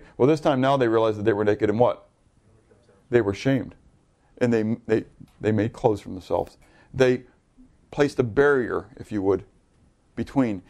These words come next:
And we see it in greater detail when God comes to speak to Adam and says, "What did you do?" He says, "What? It's the woman you gave me." Immediately he started doing what? Blame shifting.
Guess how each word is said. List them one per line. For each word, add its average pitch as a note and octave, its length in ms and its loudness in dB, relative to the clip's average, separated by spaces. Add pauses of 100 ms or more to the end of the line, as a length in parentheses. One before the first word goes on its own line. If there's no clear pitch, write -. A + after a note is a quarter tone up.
(140)
And D3 160 2
we D3 120 2
see G3 220 0
it F#3 60 4
in E3 80 -2
greater D#3 280 2
detail D3+ 600 2 (180)
when D3 260 2
God G3+ 300 4
comes F#3+ 240 0
to D#3+ 100 0
speak F3+ 380 0
to F3 120 4
Adam G#3 280 4
and D#3 100 -2
says, D#3+ 160 2
"What G3+ 160 4
did F3 160 0
you F3+ 100 0
do?" A#3+ 240 4
He F#3 140 4
says, E3+ 240 2
"What? G3 400 2 (400)
It's E3+ 140 4
the F3 100 6
woman G3+ 260 4
you D#3 80 2
gave B2 220 2
me." F2+ 160 -10 (1500)
Immediately F#3 520 2
he F3 60 -6
started F3+ 260 2
doing G3 200 0
what? - 500 0
Blame B3 300 2
shifting. - 500 -2